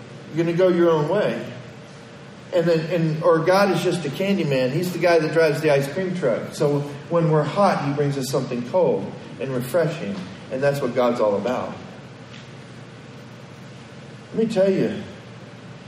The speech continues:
God is holy. And if we're gonna understand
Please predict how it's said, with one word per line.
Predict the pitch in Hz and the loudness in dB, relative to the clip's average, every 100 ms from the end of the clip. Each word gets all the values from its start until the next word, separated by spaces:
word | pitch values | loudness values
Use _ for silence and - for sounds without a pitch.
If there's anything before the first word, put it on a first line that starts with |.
| - - - - - - - - - - - - - - - - - - - - - - - - | -20 -18 -18 -18 -18 -18 -18 -18 -18 -18 -18 -18 -18 -18 -18 -18 -18 -18 -18 -18 -18 -18 -18 -4
God | 131 180 185 | -2 0 0
is | - | -4
holy. | - 139 165 165 104 95 - - - - - - - - - - - - - - - - - - - - - - - - - - - - - - - - | -6 -4 -2 -2 -6 -8 -12 -18 -18 -20 -20 -18 -18 -18 -18 -18 -18 -18 -18 -18 -20 -18 -18 -18 -18 -18 -18 -18 -18 -18 -18 -18 -18 -18 -18 -18 -16 -6
And | 143 139 | -2 -2
if | 139 | 0
we're | 190 233 | 0 2
gonna | 240 | 2
understand | 214 208 196 156 - 160 180 123 104 | 2 0 0 -2 0 0 2 0 -2